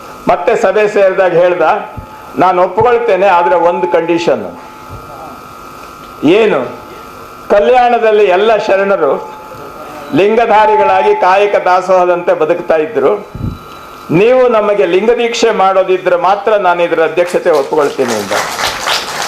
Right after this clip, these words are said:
ಎಲ್ಲರೂ ಖುಷಿಯಿಂದ "ಆಯ್ತು" ಅಂದ್ರು. ಅದಾದ್ಮೇಲೆ, "ನಂದು ಇನ್ನೊಂದು ಪಾಯಿಂಟ್ ಇದೆ" ಅಂದ, "ಇನ್ನೊಂದು ಬೇಡಿಕೆ ಇದೆ" ಅಂದ. "ಏನು ನಿಮ್ ಬೇಡಿಕೆ?" ಅಂತ ಮತ್ತೆ ಕೇಳಿದ್ರು. ಆತ ಹೇಳ್ದ,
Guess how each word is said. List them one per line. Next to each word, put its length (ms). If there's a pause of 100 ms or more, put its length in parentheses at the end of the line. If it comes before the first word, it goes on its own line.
(1300)
ಎಲ್ಲರೂ 380
ಖುಷಿಯಿಂದ 520
"ಆಯ್ತು" 380
ಅಂದ್ರು. 220 (1400)
ಅದಾದ್ಮೇಲೆ, 960 (600)
"ನಂದು 260
ಇನ್ನೊಂದು 500
ಪಾಯಿಂಟ್ 420
ಇದೆ" 220
ಅಂದ, 160 (1000)
"ಇನ್ನೊಂದು 360
ಬೇಡಿಕೆ 420
ಇದೆ" 180
ಅಂದ. 200 (1120)
"ಏನು 300
ನಿಮ್ 240
ಬೇಡಿಕೆ?" 420
ಅಂತ 180
ಮತ್ತೆ 360
ಕೇಳಿದ್ರು. 560 (880)
ಆತ 220
ಹೇಳ್ದ, 340